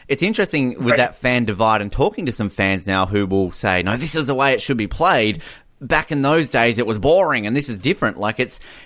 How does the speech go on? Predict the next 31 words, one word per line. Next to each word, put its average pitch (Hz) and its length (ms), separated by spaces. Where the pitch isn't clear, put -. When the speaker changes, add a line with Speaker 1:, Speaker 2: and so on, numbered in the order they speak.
Speaker 1:
it's 156 160
weird 202 300
that 190 100
we 151 120
live 135 260
in 123 100
this 117 120
Speaker 2:
Right. 160 180
Speaker 1:
divide 120 640
now 98 340
of 92 100
Survivor 123 640
where 95 460
it's, - 260
this 120 280
is 117 160
the, 113 260
the 107 140
level 101 400
of 95 80
play 107 240
we're 90 180
at 120 180
now. - 280
Speaker 2:
Yeah, 147 400
it 185 140
has 220 180
ev-, 165 260
it 196 120
has 190 200
evolved. 147 520